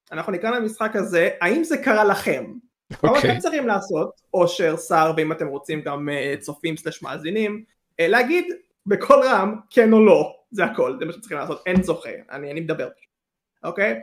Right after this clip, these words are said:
Speaker 1: אז האם קרה לכם, אמ, ששיחקתם משחק קו-אופ, וההתחברות קרסה לכם, או למי שאיתכם באופן תמידי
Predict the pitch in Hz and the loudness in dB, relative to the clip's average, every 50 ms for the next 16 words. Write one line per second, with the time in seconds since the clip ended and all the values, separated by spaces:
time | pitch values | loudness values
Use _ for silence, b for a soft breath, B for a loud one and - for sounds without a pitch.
0 | B B - 180 185 - 254 339 381 381 - 370 381 392 415 403 - - - - | B B -4 -2 0 0 0 0 0 0 0 2 4 4 4 2 2 0 -2 -4
1 | 139 120 - - - _ _ - 185 190 185 175 170 170 165 165 160 151 - - | -6 -6 -8 -14 -18 _ _ -4 0 2 4 4 4 2 2 -2 -4 -8 -10 -14
2 | _ - - - 196 - - 202 196 262 285 - 339 285 240 - - 269 269 262 | _ -14 -12 -10 -10 -8 -8 -6 -6 -4 -4 -4 -4 -6 -4 -4 -6 -6 -4 -2
3 | 262 233 202 - - 226 - _ _ _ _ _ _ _ - 214 180 196 185 175 | -2 -2 0 -2 -4 -6 -8 _ _ _ _ _ _ _ -14 -8 -2 0 2 2
4 | 175 175 - - - 202 - 180 208 285 262 - - - - - - _ _ _ | 0 0 -4 -4 -4 -4 -2 0 2 2 2 2 0 -6 -16 -20 -20 _ _ _
5 | _ _ _ _ - - 196 180 175 - - 240 220 220 220 233 226 226 - - | _ _ _ _ -4 -2 -2 -2 -4 0 2 4 6 6 6 4 2 -2 -8 -18
6 | _ _ _ _ _ _ _ _ - 175 175 - - 226 220 214 226 226 226 226 | _ _ _ _ _ _ _ _ -2 -2 -2 -2 0 2 2 4 4 4 2 2
7 | 226 - 180 185 175 175 170 190 208 214 - 202 180 - - 220 208 202 165 190 | 0 0 2 4 4 4 4 2 0 0 0 -2 -2 -2 -2 -2 -2 0 0 0
8 | 202 190 - 208 190 190 - 190 185 196 - 208 190 185 170 156 147 151 160 160 | 0 0 0 -2 -2 -2 -4 -4 -6 -4 0 0 2 2 2 2 0 0 -4 -6
9 | - | -10